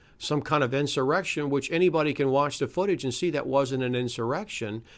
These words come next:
And yet I give you the cases that show you that all this First Amendment shit you have and this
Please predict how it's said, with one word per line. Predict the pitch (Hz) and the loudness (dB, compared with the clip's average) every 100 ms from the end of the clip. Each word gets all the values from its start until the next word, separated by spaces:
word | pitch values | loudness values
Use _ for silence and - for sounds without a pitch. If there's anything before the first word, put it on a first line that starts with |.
| - | -8
And | 123 135 | -2 2
yet | 143 151 | 4 2
I | 139 | 0
give | 131 147 160 | 0 2 2
you | 147 | 2
the | 127 | 2
cases | - 202 226 143 120 | 0 0 0 -4 -4
that | 131 | -4
show | - 190 233 | -4 -2 0
you | 196 127 123 | 0 0 0
that | 131 - | -2 -2
all | 135 147 | 0 0
this | 147 - - - | 0 -4 -8 -10
First | - 156 - | -2 -2 0
Amendment | 135 139 143 - | -2 0 -2 -4
shit | - 147 | -2 0
you | - 127 | 0 -2
have | 120 127 131 | 0 0 0
and | 117 | -4
this | 101 | -6